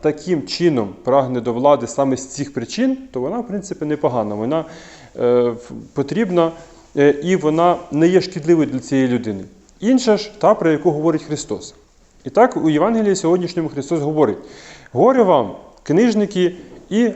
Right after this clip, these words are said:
фарисеї, е, лицеміри! Е, ви стараєтесь, як тільки можете, возвишатися над всіми, хто є нижче вас.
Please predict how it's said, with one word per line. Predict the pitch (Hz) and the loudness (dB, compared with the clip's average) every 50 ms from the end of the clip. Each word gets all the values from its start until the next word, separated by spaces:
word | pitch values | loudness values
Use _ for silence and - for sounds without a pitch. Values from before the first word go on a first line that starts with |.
| - - | -6 -2
фарисеї, | - 175 170 180 180 - - 190 214 208 196 185 - - - - | 0 2 4 4 2 4 2 2 4 4 4 2 2 2 0 2
е, | 147 151 151 151 151 | 4 4 6 6 4
лицеміри! | 156 165 180 175 - - 190 185 180 165 143 110 98 - - - - - _ - - _ _ - - - _ _ _ _ _ 139 | 6 4 4 4 2 0 2 4 6 6 4 4 2 -4 -8 -14 -20 -20 _ -20 -20 _ _ -20 -20 -20 _ _ _ _ _ 2
Е, | 131 131 135 135 135 | 4 6 6 4 2
ви | 123 127 185 233 247 254 247 233 240 - - - - - | 2 2 2 4 4 4 2 0 -2 -10 -18 -20 -16 -12
стараєтесь, | - - - - 160 170 196 233 247 233 233 202 175 - - 175 | -12 -6 0 2 4 6 8 8 6 6 4 2 2 2 4 2
як | 202 202 - | 2 2 2
тільки | 226 202 175 - 180 165 | -2 -2 -2 -2 -2 0
можете, | 185 220 233 196 202 190 196 180 175 165 - - - | 2 2 4 2 2 2 4 4 4 4 2 -2 -8
возвишатися | 139 135 175 180 147 156 170 170 175 - 208 233 254 247 214 190 - - 175 160 | -2 0 0 0 2 0 0 0 0 2 4 4 4 4 2 0 2 2 2 2
над | 156 160 156 160 | 4 2 0 -2
всіми, | - - - 196 226 226 208 190 185 185 185 185 - - - - | -4 -8 -4 0 2 4 6 6 6 6 2 -4 -12 -18 -20 -20
хто | - - - - 214 240 | -20 -14 0 4 4 4
є | 226 202 190 | 6 6 4
нижче | 175 196 220 214 - - 208 170 | 4 4 0 0 -2 -4 0 2
вас. | 165 127 107 - - - - | 4 2 2 2 -2 -10 -14